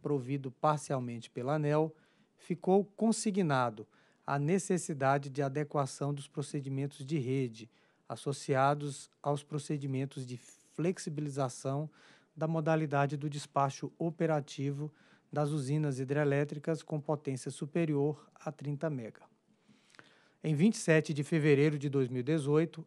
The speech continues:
a diretoria da aneel indeferiu, por meio do despacho quatro quatro oito, o pedido de reconsideração interposto pela abragel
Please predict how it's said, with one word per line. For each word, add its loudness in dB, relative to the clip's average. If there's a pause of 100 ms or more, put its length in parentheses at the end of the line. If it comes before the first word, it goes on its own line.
(140)
a -2
diretoria 0
da 4
aneel 0 (400)
indeferiu, 2 (440)
por 2
meio 4
do 0
despacho -2 (100)
quatro 2
quatro -2
oito, 0 (340)
o -10
pedido -2
de -2
reconsideração -2 (380)
interposto -2
pela 0
abragel 0